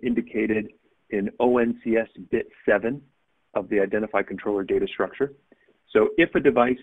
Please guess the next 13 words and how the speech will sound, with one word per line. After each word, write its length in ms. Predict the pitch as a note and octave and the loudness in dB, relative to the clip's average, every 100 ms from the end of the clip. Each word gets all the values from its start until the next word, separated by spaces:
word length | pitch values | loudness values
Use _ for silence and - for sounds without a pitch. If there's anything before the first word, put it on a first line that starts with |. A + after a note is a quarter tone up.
| - | -4
indicates 480 | B2 B2+ B2+ A#2+ - | -4 -2 0 0 -2
that 100 | G#2+ | -8
it 100 | G#2+ | -8
supports 360 | - - A#2+ - | -10 -6 -6 -4
the 60 | |
verify 420 | F#2+ A2 A2+ G2+ F#2+ | 2 2 2 -4 -6
command, 340 | F#2 F2 G2+ _ _ _ _ _ _ - | -12 -12 -14 _ _ _ _ _ _ -4
we're 220 | A#2+ D3 | 4 4
gonna 260 | D3 B2+ - | 4 0 0
send 260 | A#3 G#3 | 0 2
that 180 | A2 F#2+ | 2 2
verify 420 | G2+ G2 G2 F#2 | 2 0 2 -4
command, 460 | F#2+ F#2+ F#2 F#2 | -4 -8 -6 -6